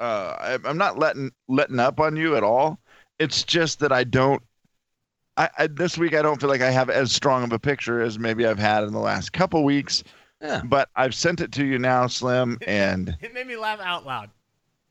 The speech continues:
Speaker 1: Doggone it. Okay. You're in trouble.
Speaker 3: This
Speaker 2: So
Speaker 3: is a
Speaker 2: here's the thing. I always try to guess whose picture's whose before I vote, just for fun. I mean, I have in my mind, I'd go the instantaneous as soon as I see the pictures, 'cause I don't know whose is whose either.
Speaker 3: Yeah.
Speaker 2: And I look and I go,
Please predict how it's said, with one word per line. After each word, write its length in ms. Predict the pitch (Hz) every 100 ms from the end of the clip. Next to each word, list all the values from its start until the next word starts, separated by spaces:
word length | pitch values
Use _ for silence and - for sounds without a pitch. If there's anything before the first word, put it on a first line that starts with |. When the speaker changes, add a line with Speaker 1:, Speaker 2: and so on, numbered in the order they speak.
| _ _
Speaker 1:
Doggone 580 | 113 113 101 95 85 185
it. 120 | 165 95 160
Okay. 280 | - 123 151 _
You're 240 | - - 123
in 120 | 113
trouble. 360 | - - 113 - -
Speaker 3:
This 140 | 185 220
Speaker 2:
So 160 | 214 165
Speaker 3:
is 60 |
a 20 |
Speaker 2:
here's 180 | 180 240
the 100 | 175
thing. 320 | 135 214 170
I 140 | 131 220
always 200 | 240 180
try 200 | 175 165
to 80 | 139
guess 360 | 143 160 147
whose 320 | - 196 202
picture's 500 | - 190 - 175 139
whose 360 | - 185 220 120
before 320 | 123 117 160
I 80 | 139
vote, 300 | 123 151 110
just 220 | 156 151
for 120 | 123
fun. 460 | 110 131 87 57 110 _ _ _ _ _ 139
I 60 |
mean, 140 | 165 180
I 80 | 170
have 200 | 208 226
in 80 |
my 120 | 185 175
mind, 280 | 165 165 -
I'd 180 | 170 156
go 120 | 185
the 160 | 156
instantaneous 880 | 160 185 220 - 196 180 175 147 117
as 100 | 127
soon 180 | - 214
as 100 | 180
I 80 | 160
see 140 | 160
the 100 | 156
pictures, 360 | - 175 202 185
'cause 140 | 147
I 100 | 156
don't 120 | 196 165
know 120 | 139
whose 200 | 139 117
is 100 | 107
whose 220 | 120 117
either. 240 | 117 123 127
Speaker 3:
Yeah. 160 | 120 90
Speaker 2:
And 100 | 139
I 100 | 147
look 220 | 170 160
and 100 | 147
I 60 |
go, 340 | 123 120 101